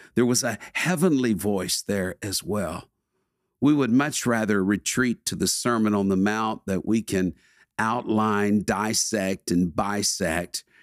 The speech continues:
rather than to look at Transfiguration and say, "That's too high for me.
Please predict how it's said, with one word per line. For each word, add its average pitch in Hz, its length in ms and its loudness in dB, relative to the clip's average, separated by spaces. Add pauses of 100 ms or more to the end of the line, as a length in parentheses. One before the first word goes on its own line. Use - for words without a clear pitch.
(260)
rather 143 460 0
than 180 220 2
to 156 120 0
look 180 240 0
at - 120 0
Transfiguration 107 1300 0 (520)
and 98 140 2
say, 120 440 -2 (400)
"That's 120 300 -4
too 110 220 0
high 104 380 -2
for 87 200 -4
me. 82 460 -2